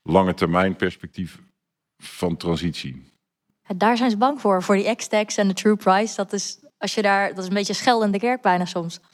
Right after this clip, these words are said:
Speaker 1: Ja, en tegelijkertijd, ik was laatst bij het C P B, eh, mocht ik verhaal, bij Jong C P B, die bestaan al vijf jaar. En, eh, daar was dat echt niet meer een, eh, rare discussie.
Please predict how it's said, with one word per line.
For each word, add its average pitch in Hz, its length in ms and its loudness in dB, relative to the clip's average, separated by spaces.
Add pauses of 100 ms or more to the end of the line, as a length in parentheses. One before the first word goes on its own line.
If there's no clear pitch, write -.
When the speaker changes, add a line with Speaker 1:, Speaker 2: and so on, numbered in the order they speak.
(320)
Speaker 1:
Ja, 123 500 6
en 92 120 -4
tegelijkertijd, 113 500 4
ik 113 100 -8
was 113 180 0
laatst 110 260 2
bij 110 100 4
het 104 160 0
C 107 220 2
P 92 160 2
B, 85 40 -10
eh, 117 480 2
mocht 107 240 -2
ik 98 80 -12
verhaal, 107 340 6
bij 92 120 4
Jong 104 320 2
C 107 260 4
P 101 160 2
B, 104 240 4
die 95 160 0
bestaan 101 360 2
al 98 100 0
vijf 98 300 4
jaar. 101 480 2
En, 90 320 0
eh, 92 640 4
daar 95 240 6
was 101 200 2
dat 101 140 0
echt 113 200 -2
niet 120 200 -2
meer 120 320 0
een, 113 180 2
eh, 113 200 2
rare 110 540 4
discussie. 101 720 -2